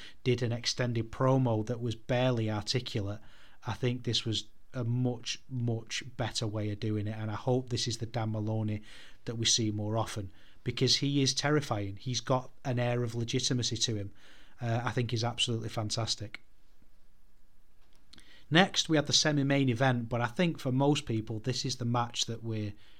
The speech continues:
tuning into the show to see, and this is certainly the one that I was the most excited about, and it was Ricky Knight Junior versus Gabriel Kidd. Um, I really liked how Gabriel Kidd looked in this match. I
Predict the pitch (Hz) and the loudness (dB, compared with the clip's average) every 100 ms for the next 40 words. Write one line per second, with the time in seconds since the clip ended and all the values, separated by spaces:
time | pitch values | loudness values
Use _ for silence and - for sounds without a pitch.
0 | - - - 131 117 110 117 117 104 101 | -14 -6 2 4 4 4 2 2 0 0
1 | - 107 104 - - 113 101 104 147 - | 0 0 2 2 4 2 0 0 2 4
2 | 143 139 127 123 120 113 113 117 113 107 | 4 4 2 0 0 0 0 0 0 -2
3 | 104 101 - - 110 107 104 101 98 - | -6 -6 -6 -4 -4 -6 -8 -10 -10 -12
4 | - - - - - 113 113 113 139 135 | -14 -14 -14 -14 -6 -2 0 4 4 6
5 | 123 120 127 117 113 110 107 113 - 113 | 4 2 2 4 4 2 2 0 0 0
6 | 107 107 98 - 107 - - - - - | 0 -2 -2 -2 -4 -4 -12 -14 -14 -14
7 | - - - - 123 123 120 127 - - | -14 -14 -14 -2 2 2 0 -2 -10 -14
8 | - - - - - - - 117 117 117 | -12 -12 -12 -12 -12 -12 -8 -2 0 4
9 | 143 143 131 123 123 127 120 104 110 107 | 6 8 8 8 6 4 0 0 0 0
10 | 110 104 - 107 98 104 - 107 98 95 | 0 -2 -4 -4 -4 -6 -4 -4 -2 -4
11 | 104 92 - - - - - - - - | -4 -8 -8 -10 -10 -12 -12 -12 -12 -12
12 | - - | -10 -6